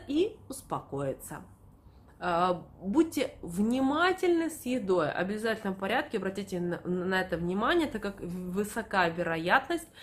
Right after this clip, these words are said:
сегодня отравлений. Также стоит ограничить себя в приёме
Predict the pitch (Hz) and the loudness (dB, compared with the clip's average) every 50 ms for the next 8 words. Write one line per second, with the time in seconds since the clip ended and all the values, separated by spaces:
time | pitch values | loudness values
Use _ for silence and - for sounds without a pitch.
0 | - - - - - - 185 160 160 165 185 202 196 202 214 - - - 180 180 | -20 -20 -18 -14 -4 -4 -2 -2 0 -2 -2 -2 0 -2 -4 -4 -2 -4 -4 -4
1 | - 190 180 170 170 175 180 185 180 170 165 151 143 160 - - - 180 180 165 | 0 0 0 0 0 0 0 0 0 0 0 -2 -4 -6 -6 -2 0 2 2 2
2 | - 190 190 190 - - 190 180 180 - - - 180 170 185 185 185 180 170 170 | -2 -8 -8 -8 -6 -4 -4 -4 -4 -4 -6 -6 -2 0 0 2 2 2 0 -2
3 | - 175 170 - - - 220 202 240 285 330 370 381 370 - - - - - - | -4 -10 -10 -10 -8 -6 -2 0 4 4 4 4 2 -2 -10 -18 -18 -18 -18 -20
4 | - - - - 247 233 214 233 262 311 320 339 | -20 -10 -4 -2 -2 0 2 2 4 4 4 4